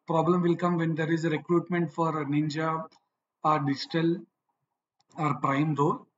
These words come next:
Okay, for, for that also the same C T R D T I D will be given, right? So Aadhaar card also used, so you have to select I T for engineering students.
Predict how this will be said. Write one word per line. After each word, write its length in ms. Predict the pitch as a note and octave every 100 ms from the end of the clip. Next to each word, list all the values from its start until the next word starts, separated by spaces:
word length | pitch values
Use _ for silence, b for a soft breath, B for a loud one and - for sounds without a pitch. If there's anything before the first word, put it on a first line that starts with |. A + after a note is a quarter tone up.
| -
Okay, 220 | E3+ D#3
for, 280 | - E3 F#3+ -
for 120 | - D#3+
that 180 | F3+
also 220 | F#3+ F3+ F#3+
the 120 | F3+
same 360 | - E3+ F#3
C 200 | E3+ E3+
T 200 | E3+ F#3
R 260 | F3+ F3 F3 _ _ _
D 200 | D3 E3
T 180 | E3 E3+
I 60 | D#3+
D 120 | D#3
will 200 | D3+ D3
be 300 | D3+ C4+ - _ _ _ _ _ F3
given, 340 | D3 C#3 A#2+ C#3+ -
right? 260 | D3+ A3+ -
So 360 | F3+ E3 D#3+ -
Aadhaar 400 | G3 E3 F3+ F#3
card 200 | F#3 F3+
also 260 | F3+ E3+ F3
used, 340 | F3 G#3 E3+
so 160 | F3 E3
you 100 | D3+
have 160 | D#3+
to 60 | E3+
select 320 | E3+ E3+ E3+
I 140 | D3 C#3+
T 220 | G#3+ C#4 b b
for 160 | - C#3+
engineering 420 | C#3+ D3+ D3 D3
students. 500 | - C#3 A#2+ A#2+